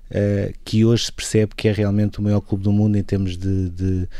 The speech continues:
falanges de apoio. Eh, não sei se são trinta, são quarenta milhões, já percebi que lá também gostam de inflacionar os números,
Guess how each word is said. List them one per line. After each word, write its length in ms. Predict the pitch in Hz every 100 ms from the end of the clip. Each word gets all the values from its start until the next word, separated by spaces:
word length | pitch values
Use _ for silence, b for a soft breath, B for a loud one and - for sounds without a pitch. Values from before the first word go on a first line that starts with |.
| B B
falanges 420 | - 101 101 95
de 80 | 98
apoio. 560 | 92 101 101 104 107 -
Eh, 180 | 92 90
não 140 | 92
sei 160 | - 98
se 80 |
são 160 | - 92
trinta, 320 | 95 104 95
são 160 | - 90
quarenta 320 | 95 92 90
milhões, 240 | 92 101
já 100 | 98
percebi 240 | 95 - 92
que 140 | -
lá 100 | 95
também 240 | - 92 90
gostam 260 | 92 -
de 80 | 92
inflacionar 460 | - 92 - 92 92
os 120 | 92
números, 340 | 98 101 107